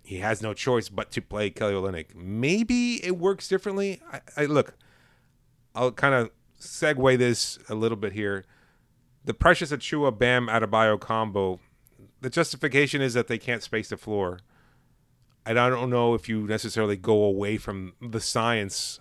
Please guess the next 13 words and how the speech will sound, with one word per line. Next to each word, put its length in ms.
o-, 160
of 460
having 340
two 180
guys 340
that 140
basically 560
can 160
only 260
score 280
at 80
the 100
rim. 340